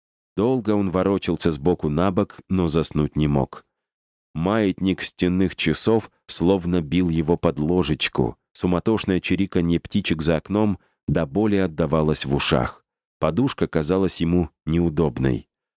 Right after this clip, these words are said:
Он приподнялся на постели и сел, поджав под себя ноги, как буддийский монах.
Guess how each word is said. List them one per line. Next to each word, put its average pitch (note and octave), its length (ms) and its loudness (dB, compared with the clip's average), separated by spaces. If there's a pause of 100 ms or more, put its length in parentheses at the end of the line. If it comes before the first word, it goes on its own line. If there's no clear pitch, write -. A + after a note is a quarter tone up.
(140)
Он C3 200 0
приподнялся F#2+ 720 0
на D#2+ 100 0
постели G2+ 720 0
и E2+ 100 0
сел, G2 320 0
поджав D#2+ 480 -2
под - 180 0
себя C#2+ 300 -2
ноги, E2+ 380 0
как D2 280 -2
буддийский C#2 640 0
монах. C2+ 560 -2